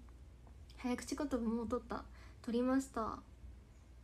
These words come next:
昨日撮って送ったんで、まあ、またいつかTwitterに載るんじゃないでしょうか。あのー、今ね、スチューデンツの公式Twitterの方でメンバーが、が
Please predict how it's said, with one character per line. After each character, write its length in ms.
昨 140
日 240
撮 100
っ 40
て 120
送 200
っ 20
た 220
ん 60
で、 80
ま 160
あ、 40
ま 120
た 120
い 80
つ 100
か 100
Twitter 540
に 220
載 140
る 60
ん 60
じ 80
ゃ 40
な 100
い 40
で 80
し 120
ょ 40
う 20
か。 180
あ 120
の 460
ー、 40
今 220
ね、 240
ス 100
チ 140
ュ 80
ー 20
デ 140
ン 80
ツ 140
の 200
公 220
式 240
Twitter 400
の 100
方 220
で 200
メ 160
ン 120
バ 200
ー 40
が、 220
が 220